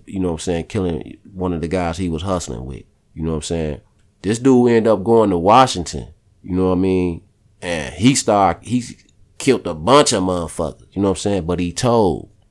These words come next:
to get less time. He is out right now.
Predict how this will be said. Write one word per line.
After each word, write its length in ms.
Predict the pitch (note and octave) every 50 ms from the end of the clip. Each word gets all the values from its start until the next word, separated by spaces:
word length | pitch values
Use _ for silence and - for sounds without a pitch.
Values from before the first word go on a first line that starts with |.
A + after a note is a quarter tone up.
| _ _ _
to 100 | - E2+
get 380 | D2+ D2 F2+ F#2 F2+ - - D2+
less 380 | E2 F2 F#2+ G2 F#2 F2 -
time. 600 | - - - A2+ A2 A2 G#2+ G2+ F2 C#2 - - - _ _ _ _
He 240 | _ _ B2 C3 B2+
is 120 | A#2+ G2 A2
out 220 | A#2+ B2+ A#2+ E2
right 220 | D#2+ A2 A#2+ A2+ F#2+
now. 320 | A2+ B2+ C3+ A2+ F2 -